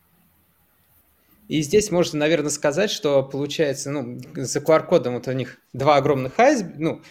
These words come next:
огромный айсберг, и вся безопасность, она именно на, на уровне, общем уровне систем,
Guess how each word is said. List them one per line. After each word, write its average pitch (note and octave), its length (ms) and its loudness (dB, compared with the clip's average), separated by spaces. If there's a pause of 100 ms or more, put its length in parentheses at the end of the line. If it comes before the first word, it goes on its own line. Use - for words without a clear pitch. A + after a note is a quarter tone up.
(140)
огромный D3 560 2
айсберг, F#3+ 480 0
и B2+ 500 -4
вся E3 240 2
безопасность, C#3+ 640 -2
она C3 160 -4
именно D3 320 -2
на, B2+ 280 -2
на C#3 140 0
уровне, C#3 380 -2
общем F3+ 400 2
уровне C#3+ 340 -2
систем, A#2+ 640 -4